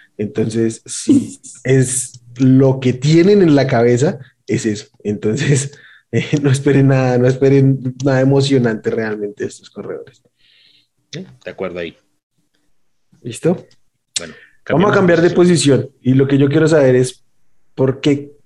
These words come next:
Speaker 1: carajos hay más de ochenta por ciento de disponibilidad en la plataforma de N F L con Van Jefferson.
Speaker 3: No, no sé, porque fueron puros primitos ahí
Speaker 1: <laughs>
Speaker 3: o algo por el estilo. Este, desde que se lesionó Woods, creo que se debió de haber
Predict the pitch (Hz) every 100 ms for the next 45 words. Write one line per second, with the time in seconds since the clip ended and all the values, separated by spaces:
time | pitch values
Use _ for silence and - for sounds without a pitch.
0 | _ _ - 139 131 120 123 127 - -
1 | 120 123 123 127 123 127 120 131 117 117
2 | 117 113 101 110 - 117 117 113 107 101
3 | 101 104 107 107 110 - - 101 98 98
4 | 101 104 110 104 107 110 98 87 92 -
5 | - - - - _ _ _ _ _ _
6 | _ _ _ _ _ _ _ _ _ 90
7 | 85 73 76 73 78 - _ 165 131 110
8 | 107 113 - 92 92 95 131 - 87 101
9 | 123 175 156 185 - - _ 95 101 101
10 | 95 92 87 - 110 127 127 - 101 92
11 | 90 - - 92 87 87 85 - - -
12 | - - - _ _ 135 127 123 120 117
13 | 117 151 135 160 - 120 120 135 113 -
14 | - - - 110 113 123 117 101